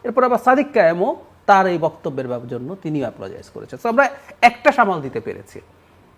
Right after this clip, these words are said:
কিন্তু একটার পর একটা যদি হতে থাকে, যদি কোনো রাজনৈতিক ব্যক্তি ব-, এই দুই দলের কেউ যদি হত্যাকাণ্ডের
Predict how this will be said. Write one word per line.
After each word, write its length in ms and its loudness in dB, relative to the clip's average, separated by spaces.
কিন্তু 420 -8
একটার 320 -6
পর 140 -8
একটা 200 -10
যদি 160 -10
হতে 220 -16
থাকে, 160 -12
যদি 160 -4
কোনো 180 -2
রাজনৈতিক 720 0
ব্যক্তি 480 -10
ব-, 140 -6
এই 160 4
দুই 160 -4
দলের 280 -2
কেউ 200 -4
যদি 160 -8
হত্যাকাণ্ডের 480 -14